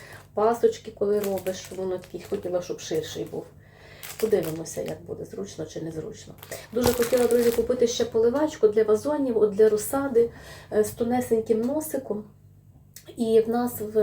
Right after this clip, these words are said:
в коморі на сіневому магазині немає таких вузеньких літрових. Були такі більші, що десь навіть на городі можна полити. Мені вони не підійшли. Ну, може, десь ще попаду, то куплю. І купила, друзі, нас, е,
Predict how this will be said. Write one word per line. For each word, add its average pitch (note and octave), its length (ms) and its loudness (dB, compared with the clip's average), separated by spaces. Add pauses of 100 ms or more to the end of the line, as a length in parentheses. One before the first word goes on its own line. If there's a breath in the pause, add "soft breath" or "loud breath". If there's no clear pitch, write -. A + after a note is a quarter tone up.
(440)
в - 320 -12
коморі A#3+ 440 2
на G#3 120 -2
сіневому G#3 460 -2
магазині G#3 640 0
немає F#3+ 460 -4
таких - 320 -12
вузеньких F#3 800 -10
літрових. F#3 580 -6
Були G3 180 0
такі G3 240 -12
більші, A#3+ 360 -6
що - 120 -16
десь G3 180 -6
навіть F#3+ 220 -6
на G3 100 -8
городі G3+ 320 2
можна F#3 300 -8
полити. F3+ 460 -10 (640 loud breath)
Мені G3 180 -4
вони G3 220 -4
не F#3+ 100 -6
підійшли. G3+ 540 -8 (160)
Ну, E4+ 80 -4
може, A3 220 -2
десь G3 180 -8
ще G3+ 100 -8
попаду, G#3+ 460 -8 (100)
то G#3 180 -6
куплю. G#3+ 220 -6 (600)
І B3 80 0
купила, B3+ 420 2
друзі, A3+ 340 0
нас, A3 320 -2
е, G#3+ 280 0